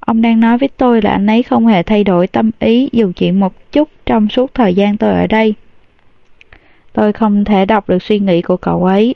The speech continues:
Lưu. Ông thừa biết tôi đã thay đổi cách nghĩ của anh ấy. Không, tôi biết cậu ấy sẽ làm mọi thứ để khiến cô hạnh phúc. Tôi nhìn ông Trân Trân.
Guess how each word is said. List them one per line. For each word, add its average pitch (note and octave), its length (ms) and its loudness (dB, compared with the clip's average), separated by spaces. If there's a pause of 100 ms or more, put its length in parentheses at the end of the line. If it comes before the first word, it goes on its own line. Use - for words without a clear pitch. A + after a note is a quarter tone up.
Lưu. A3 360 2 (640)
Ông G3 360 0
thừa F#3+ 240 0
biết G3+ 260 0 (100)
tôi G3+ 240 0
đã F#3 140 0
thay A3 180 -2
đổi F3 220 0
cách - 200 -6
nghĩ F#3 200 2
của F#3+ 120 -4
anh G#3+ 160 0
ấy. A3+ 320 2 (640)
Không, G#3+ 280 -2 (220)
tôi G3 120 0
biết A3 200 -2
cậu F3 260 -2
ấy G3+ 180 2
sẽ G#3 180 -2
làm G3 240 0
mọi F3 200 0
thứ A3 280 0
để G3+ 160 -2
khiến A3 300 -2
cô A3 100 -2
hạnh E3 280 -2
phúc. C4 180 -2 (1200)
Tôi G#3 160 -2
nhìn G3 280 0
ông F#3+ 180 2
Trân G3+ 240 -2
Trân. G#3+ 260 -2